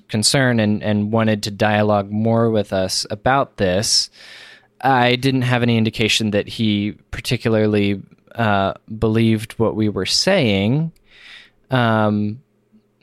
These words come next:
which, again, uh, you know, it's fine. Um, but it, but again, you have done your due diligence. Your family has <laughs> done your due diligence. I was not a part of it,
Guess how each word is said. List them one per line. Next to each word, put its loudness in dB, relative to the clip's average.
which, -2
again, -2
uh, -8
you -8
know, 0
it's -6
fine. 0
Um, -2
but 0
it, 0
but 0
again, 0
you 2
have 0
done 2
your 2
due 0
diligence. -2
Your 0
family 0
has 0
<laughs> -6
done -6
your -2
due -2
diligence. -4
I 2
was 0
not 4
a -6
part 0
of -2
it, 0